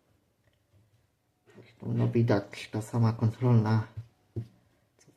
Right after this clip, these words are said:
poprzedniej zdrapce, co dała dychę, więc albo będzie dycha, albo główna, albo nic. Banan i pomarańcza. Trzy możliwości są.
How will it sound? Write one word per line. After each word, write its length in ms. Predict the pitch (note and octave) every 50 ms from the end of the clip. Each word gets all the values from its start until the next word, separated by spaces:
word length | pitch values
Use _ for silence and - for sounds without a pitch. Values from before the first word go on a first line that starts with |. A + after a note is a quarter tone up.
| _
poprzedniej 560 | - F#2 - - - B2+ B2 A#2 A#2+ A2+ G#2+ G2+
zdrapce, 540 | - - - - - - - - - G#2+ -
co 240 | - - _ - -
dała 200 | - - - G2+
dychę, 460 | A#2 C3 C3 B2 A#2+ - A2+ G2+ G2
więc 360 | G#2 G2+ A2 A2+ A#2 - - -
albo 260 | A#2+ B2+ B2+ B2 A#2
będzie 320 | A#2 A#2+ A#2 A#2 B2 A#2+
dycha, 400 | A#2 A#2+ C3+ C3 - - - -
albo 240 | - - - - B2
główna, 500 | A2+ A2+ B2+ B2+ B2 B2 A#2+ A2+ G#2 G2+ - - - _ _ -
albo 280 | - A#2+ A#2 - B2 B2
nic. 280 | B2+ B2+ A#2 A#2+ B2 - - - - _ _ _ _ _ _ _ _ _ - - - _ _ _ - - -
Banan 680 | - - A2+ A#2 A#2+ B2+ A#2+ A2+ A2+ A2+ A2+ A2+ A#2 A#2 - - -
i 120 | A#2 A#2 -
pomarańcza. 880 | - - G#2 G#2+ A#2 - - - A#2 A2+ A2+ A2+ A2+ A#2 - - - - - _ _ _ _ _ _ _ _ _ - _ _ _ _ _ _ _ _ _ _ _ _ _ _ _ _ _ _ _ _ _ _ _ _ -
Trzy 300 | - - - - A#2 A#2
możliwości 880 | A2+ A2 A2+ A2 A2 A#2 A#2 B2+ D3 D3+ C#3 A#2+ - - - - A2+ A#2
są. 320 | - - F#2+ F#2+ G2 F#2+